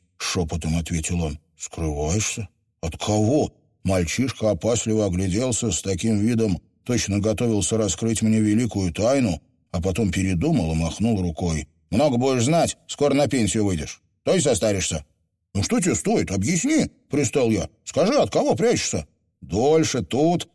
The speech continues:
в туалете, сидеть нельзя. Уж десять раз дверь дёргали», вместо ответа сообщил паренёк. «А ты с кем едешь? Один?» «Нет, я с родителями и со старшим братом. Дима его зовут».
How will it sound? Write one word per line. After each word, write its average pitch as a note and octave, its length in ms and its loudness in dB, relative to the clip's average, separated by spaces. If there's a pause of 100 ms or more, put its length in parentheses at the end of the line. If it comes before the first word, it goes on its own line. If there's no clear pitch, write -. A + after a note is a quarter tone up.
в - 100 -20
туалете, C3 580 2
сидеть B2+ 360 0
нельзя. C3+ 440 2 (360)
Уж G2 120 0
десять C#3+ 300 2
раз D#3 220 4
дверь C#3+ 180 2
дёргали», A#2+ 480 2 (200)
вместо F#2+ 340 -2
ответа C#3 320 -4
сообщил E2+ 420 -4
паренёк. E2 460 -2 (320)
«А G2 120 0
ты D3+ 140 2
с D3+ 60 -2
кем D3 180 2
едешь? G2+ 360 0
Один?» D3+ 400 2 (280)
«Нет, F#2 380 0 (440)
я A2+ 200 2
с G#2+ 100 -2
родителями B2 800 2 (300)
и A2 100 0
со A2 180 0
старшим A2 420 0
братом. B2 500 0 (240)
Дима G#2 360 2
его C#3 240 2
зовут». C3+ 460 2